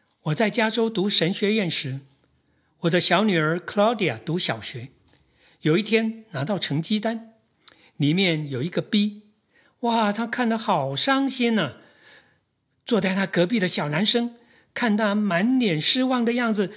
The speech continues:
想说，“哇，这个刚从别州搬来的新女生成绩一定比她差。”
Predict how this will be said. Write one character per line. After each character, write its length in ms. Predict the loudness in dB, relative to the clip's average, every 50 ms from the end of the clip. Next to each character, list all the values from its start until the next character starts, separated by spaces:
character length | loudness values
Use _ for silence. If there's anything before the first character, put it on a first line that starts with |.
| -12
想 240 | -8 -2 -2 -2 -2
说 160 | 0 -2 -2 -2 0
，“哇， 300 | 0 0 0 0 -2 0
这 120 | 0 0
个 120 | 0 0 0
刚 240 | 0 0 0 0 0
从 260 | 0 0 0 0 0
别 180 | 2 2 2
州 200 | 2 2 0 0
搬 240 | 2 2 2 2 2
来 100 | 2 2
的 100 | 2 0
新 300 | 0 2 2 2 2 2
女 140 | 2 0 0
生 260 | 0 2 0 0 0 -4 -10 -20 -20 -20 -12 _
成 240 | -2 0 2 2
绩 140 | 2 0 -2 -2
一 220 | -2 0 0 2
定 160 | 2 2 2
比 100 | 2 -2
她 160 | 0 2 0
差。” 340 | 2 2 0 -2 -2 -4 -12